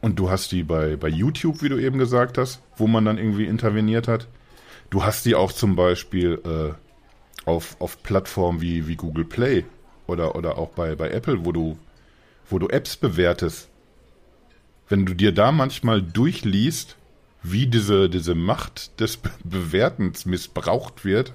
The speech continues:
dann gibst du, weiß ich nicht, weil irgendein Feature nicht so funktioniert, wie du es gerne hättest.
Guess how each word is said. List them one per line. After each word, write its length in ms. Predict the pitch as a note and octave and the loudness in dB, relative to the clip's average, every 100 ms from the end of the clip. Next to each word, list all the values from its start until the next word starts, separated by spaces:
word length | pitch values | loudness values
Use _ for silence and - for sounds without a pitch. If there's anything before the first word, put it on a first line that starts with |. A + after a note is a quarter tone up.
| - _ _ - - - - - | -20 _ _ -20 -20 -20 -14 -2
dann 240 | G2+ F#2 | 0 0
gibst 280 | A#2+ - - | -4 -4 -2
du, 260 | C#3 B2+ - - - - - - _ - | 0 -2 -8 -20 -20 -20 -20 -20 _ -6
weiß 180 | F2+ F#2+ | -2 -2
ich 160 | F#2 | -2
nicht, 300 | D#2+ D#2+ - - _ | -4 -8 -10 -20 _
weil 360 | G2+ G2 F#2+ F#2+ - _ _ _ _ _ _ _ - - - - - - | 0 2 2 -2 -14 _ _ _ _ _ _ _ -20 -20 -20 -20 -20 -10
irgendein 440 | C#3+ E3+ F3+ - D3 | 2 6 6 4 -4
Feature 540 | - C#3 C3+ - F#2 | -2 -4 -2 0 2
nicht 260 | F#2 A#2 B2+ | 4 2 2
so 120 | B2+ | -2
funktioniert, 560 | - B2 A#2+ A2+ A#2 A2 | 0 0 2 2 2 0
wie 80 | |
du 60 | A2+ | -2
es 100 | A2 | -2
gerne 240 | - G#2 | 0 2
hättest. 460 | G2+ G#2 F2+ D#2+ | 2 2 0 -2